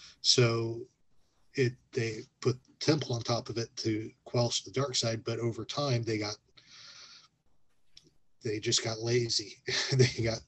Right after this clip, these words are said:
they just came used to their ways, and it just slowly eked back and overpowered them. And he was able to slip in and become more than, uh, and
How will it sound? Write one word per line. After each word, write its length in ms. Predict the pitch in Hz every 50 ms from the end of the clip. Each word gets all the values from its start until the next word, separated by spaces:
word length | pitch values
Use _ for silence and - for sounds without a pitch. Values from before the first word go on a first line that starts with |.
| - -
they 100 | 113 107
just 160 | 104 113 -
came 240 | - 123 113 113 117 117 117 - _ _ _ _
used 260 | - 135 131 120 - -
to 60 | 135
their 180 | 120 120 117 110
ways, 440 | 110 123 127 123 110 113 - - - - - - - - _ _ - 123
and 340 | 120 117 117 117 120 123 - -
it 80 | 120 120
just 260 | - 127 117 - -
slowly 460 | - 120 113 120 123 123 120 123 127
eked 260 | 123 123 113 - -
back 300 | - 117 117 120 123 -
and 80 | 120 117
overpowered 640 | 120 120 135 123 - - 131 143 143 131 127 123
them. 240 | - 110 107 113 120 - _ - - - - _ _ _ 127
And 240 | 117 110 117 117
he 160 | 117 - 131 120
was 200 | 113 117 101 113
able 260 | 113 113 110 117 110
to 360 | - - - 120 113 113 110
slip 500 | 107 - - - - 117 113 113 110 -
in 320 | 123 127 127 123 - 107 107 - _ _ _ _ _ _ _ _ _ -
and 600 | - 123 113 110 107 107 110 110 107 107 107 107 107 107 - -
become 420 | - 123 123 - - 110 113 113 113
more 360 | 113 110 113 117 117 113 110
than, 500 | 104 101 101 107 104 104 104 101 104 110 - _ _ _ _ _ _ _ _ _ _ _
uh, 320 | - 605 587 98 98 98 - - - _ _ _ _ _ _ _ -
and 260 | 135 120 113 113 110